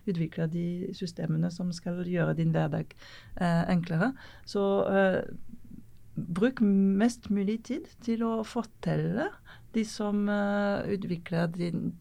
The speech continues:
disse systemene, hvordan du har det, hvordan disse systemene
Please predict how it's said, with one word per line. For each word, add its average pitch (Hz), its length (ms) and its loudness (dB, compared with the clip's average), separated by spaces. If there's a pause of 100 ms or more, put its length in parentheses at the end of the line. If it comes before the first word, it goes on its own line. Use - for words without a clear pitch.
(360)
disse 170 260 -4
systemene, 165 640 -2 (380)
hvordan 151 640 0
du 170 100 -2
har 185 240 0
det, 339 180 -4
hvordan 208 280 -2
disse 208 200 -4
systemene 185 500 -4